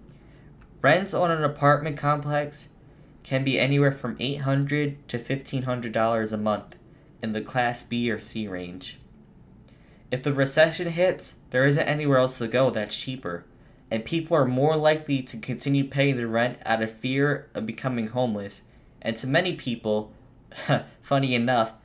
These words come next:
a fear of taking hit, a hit to their credit. Next is appreciation. Apartments are valued based on their income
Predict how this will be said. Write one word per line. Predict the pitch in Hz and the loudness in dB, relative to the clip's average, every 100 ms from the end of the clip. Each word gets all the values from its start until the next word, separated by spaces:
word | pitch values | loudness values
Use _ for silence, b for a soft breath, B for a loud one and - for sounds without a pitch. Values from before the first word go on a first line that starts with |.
| _ - | _ -16
a | 135 | -4
fear | 143 139 | 2 4
of | 135 | 4
taking | - 143 123 | 0 0 -2
hit, | 117 131 - | -2 -4 -4
a | - | -4
hit | 117 127 | -2 -2
to | - 110 | -4 -4
their | 101 | -4
credit. | - 107 98 90 - _ _ - - - - _ - - - _ - - _ - b b b b b - | -2 -4 -4 -8 -18 _ _ -20 -20 -20 -20 _ -20 -20 -20 _ -20 -20 _ -20 b b b b b 0
Next | 131 175 180 - | 6 6 6 0
is | 160 147 | 0 -2
appreciation. | 147 - 151 143 123 120 117 95 92 - _ b b b b _ _ _ _ _ 139 | -2 -2 -2 -2 -2 -4 -4 -8 -8 -16 _ b b b b _ _ _ _ _ -4
Apartments | 143 175 196 214 214 | 4 6 6 4 2
are | 170 | 2
valued | 143 127 131 143 143 139 | 6 6 8 6 4 2
based | 127 139 151 | 0 2 2
on | 139 | 2
their | 127 - | 2 0
income | 123 127 - 120 107 107 | -2 -2 -2 0 0 0